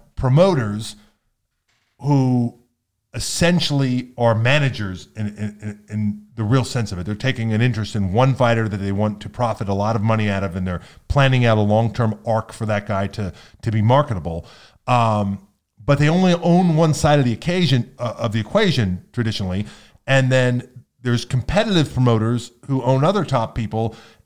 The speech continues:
And as you said, the incentive is never to let their guy get beat. So if you look at it and say, "Well, yeah, this one super fight will make X amount of dollars, but if we put on three mediocre fights, it'll make the same." And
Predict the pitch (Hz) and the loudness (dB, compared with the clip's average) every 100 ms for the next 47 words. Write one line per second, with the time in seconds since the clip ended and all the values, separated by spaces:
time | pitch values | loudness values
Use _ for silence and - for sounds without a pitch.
0 | - 135 127 127 110 _ - 127 165 202 | -2 0 2 0 -4 _ 0 2 2 2
1 | 156 123 131 120 175 170 143 117 131 147 | 0 2 0 0 0 2 0 0 2 2
2 | 160 156 143 139 135 117 131 120 120 110 | 2 0 2 2 2 2 2 4 0 -2
3 | 110 196 127 - 143 120 127 135 175 165 | -2 -2 -4 -4 -2 0 0 0 0 0
4 | 143 131 - 135 131 123 - - _ - | -2 -2 0 2 2 0 -8 -20 _ 0
5 | 190 190 156 147 180 185 175 196 175 151 | 2 4 2 0 0 0 0 0 0 -2
6 | - 143 127 - 123 123 120 - - 190 | 0 0 0 0 -2 -2 -4 -8 -6 -4
7 | - 151 117 104 95 85 80 110 - - | 0 2 2 2 -2 -2 -6 -10 -12 -16
8 | _ _ - 156 147 143 143 139 160 139 | _ _ 0 2 2 2 0 2 2 4
9 | 139 135 127 - - - 156 214 202 185 | 4 2 -2 -8 -12 -2 0 4 4 4
10 | 165 190 202 151 - 117 117 135 120 131 | 4 4 2 0 2 0 0 0 2 2
11 | 143 117 - 190 185 101 87 110 - _ | 0 -6 -4 0 2 0 -2 -6 -8 _
12 | _ _ 143 135 127 120 | _ _ 2 2 2 -2